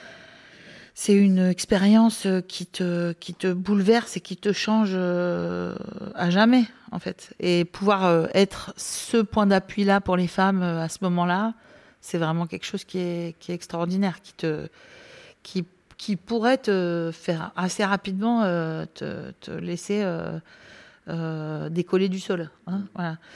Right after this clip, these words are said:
Speaker 1: C'est, c'est un peu d'ailleurs, euh, ce qui se passe des fois, euh, avec certaines de mes collègues qui, qui gardent les manettes, quoi. En fait, à un moment donné, dans l'accouchement, t'es obligé de, de, de prendre le, de faire le putsch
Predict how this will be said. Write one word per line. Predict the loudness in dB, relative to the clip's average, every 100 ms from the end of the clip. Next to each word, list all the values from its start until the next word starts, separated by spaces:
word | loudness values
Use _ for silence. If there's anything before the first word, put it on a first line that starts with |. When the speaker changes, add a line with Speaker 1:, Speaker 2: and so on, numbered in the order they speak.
| -20 -20 -20 -20
Speaker 1:
C'est, | -6 -2 -2
c'est | 0 -2
un | 0
peu | 4 4
d'ailleurs, | 6 4 2
euh, | 0 -2
ce | -4
qui | -10 -12
se | -6
passe | -2 -2
des | -2
fois, | -4 -4
euh, | -4 -4 -6 -8 -10 -12 -12 -10
avec | -8 -8
certaines | -8 -6 -2
de | -2
mes | -2
collègues | -2 -2 -2 -4
qui, | -12 -8 -8 -8 -12
qui | -12 -8
gardent | -4 -2 0
les | 0
manettes, | 0 -2 -6
quoi. | -16 -16 -10
En | -6
fait, | -4 -6 -12 -20 -16 0
à | 2
un |
moment | 4 2 2
donné, | 2 2 0 -2 -2
dans | 0
l'accouchement, | 0 -2 -10 -4 -2 -2 -10 -20 -20 _
t'es | -2
obligé | 0 4 4
de, | 6 4 4 4 2 -2 -12 -20 -20 _
de, | -6 -6 -6 -8
de | -6
prendre | -6 -2 0 2
le, | 0 0 0 -2 -4 -6 -8 -10
de | -10
faire | -4 0
le | 0
putsch | 0 -6 -6